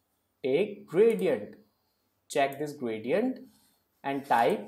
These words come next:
I use two D V, open this first checker box, light gray, the color code is H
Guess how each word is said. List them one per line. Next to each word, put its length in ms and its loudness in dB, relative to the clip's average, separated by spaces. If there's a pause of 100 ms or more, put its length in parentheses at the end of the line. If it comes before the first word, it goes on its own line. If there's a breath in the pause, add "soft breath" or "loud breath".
(120)
I 120 2
use 340 -2
two 220 -4
D 160 -4
V, 520 -4 (1700)
open 400 -4
this 180 -2
first 300 0
checker 260 0
box, 580 0 (760)
light 460 2
gray, 440 0 (920)
the 120 -2
color 360 2
code 240 4
is 300 0
H 220 4